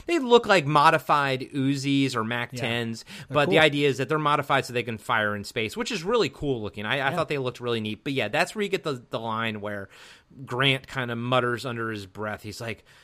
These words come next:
Speaker 1: you know, "Guns on the moon." Like,
Speaker 2: Guns on the
Speaker 1: how, like,
Speaker 2: moon.
Speaker 1: what have we become, essentially? And, and it's, you know, like, it's supposed to be that line, like, "What have we become?" But yet there's no,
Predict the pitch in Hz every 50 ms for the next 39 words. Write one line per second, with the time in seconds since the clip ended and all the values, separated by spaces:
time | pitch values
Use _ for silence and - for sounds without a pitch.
0 | - _ _ 123 113 101 98 95 87 90 _ _ _ 151 151 151 151 147 143 139
1 | 127 120 123 113 107 104 101 95 92 87 85 85 92 98 98 92 90 87 90 87
2 | 87 90 - - - 139 - 156 170 175 151 147 143 135 131 131 - - 139 151
3 | 165 202 190 170 214 202 - - - - - - - 175 170 214 226 240 233 190
4 | 185 190 185 151 165 143 139 - - - 139 139 131 120 110 107 113 120 117 -
5 | - 143 123 120 - - 135 117 110 110 123 - 151 156 165 190 208 208 208 220
6 | 220 170 - 180 208 220 208 180 151 - - - - 196 208 202 220 202 - -
7 | - 196 202 - - 240 233 - - - 160 139 127 185 220 220 202 156 156 147
8 | 131 117 143 143 165 160 156 139 127 127 127 120 123 123 143 156 170 202 190 175
9 | 185 160 143 147 156 151 135 143 135 - - 143 131 131 127 120 110 104 131 127
10 | 120 135 139 131 131 165 180 185 175 - 214 196 185 170 160